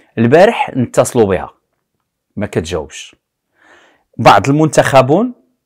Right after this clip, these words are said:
اللي معاها ما كيجاوبوش، إلا واحد اللي جاوبنا و-،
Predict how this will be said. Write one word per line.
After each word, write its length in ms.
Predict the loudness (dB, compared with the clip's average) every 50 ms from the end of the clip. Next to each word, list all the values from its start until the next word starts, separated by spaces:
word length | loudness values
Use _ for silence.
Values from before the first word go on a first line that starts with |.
| _ _ _ _ _ _ _ _ _ _ -8
اللي 520 | -6 -4 0 0 2 2 2 2 0 -2
معاها 640 | -2 -4 -4 -2 -2 0 0 0 -2 -2 -2 _ _ _ _ _ _ _ _ _ _ _ _ _ _ _ _ 0
ما 140 | 2 2
كيجاوبوش، 880 | 2 4 2 2 4 4 4 2 2 -4 -8 -12 -16 -20 -20 -20 -20 _ _ _ _ _ -4 0
إلا 240 | 2 4 6 6
واحد 280 | 6 6 4 2 0 -2
اللي 140 | -2 0 0
جاوبنا 520 | 0 0 0 -2 -2 -2 -4 -4 -4 -6 _ _ _ _ _ _ _ _ _ _ _ _ _ _ _ -20 -20 -10 -2
و-، 680 | 2 2 4 4 4 2 2 0 0 -2 -4 -4 -8